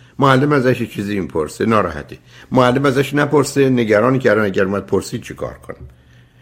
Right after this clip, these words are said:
شما می‌دونید که چه بلایی سر بچه آوردید؟ یعنی شما یه کاری کردید که این بچه محیط آموزشی، کتاب، علم،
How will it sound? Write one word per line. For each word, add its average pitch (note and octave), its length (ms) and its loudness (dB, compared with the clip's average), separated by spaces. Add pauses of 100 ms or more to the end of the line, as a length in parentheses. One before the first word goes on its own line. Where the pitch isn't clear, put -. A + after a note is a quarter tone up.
(120)
شما D#3+ 180 2
می‌دونید G3 400 0
که C#3 240 -2
چه - 120 -4
بلایی B2 400 2
سر C3 220 4
بچه A2+ 300 0
آوردید؟ A2+ 500 0 (960)
یعنی E3+ 120 2
شما E3+ 240 4
یه E3 140 4
کاری F3+ 380 -2
کردید C3 500 0
که C#3+ 100 -4
این D#3 180 0
بچه C3 400 2
محیط B2 480 -2
آموزشی، F#2 840 -4
کتاب، - 680 -4
علم، G2 320 -2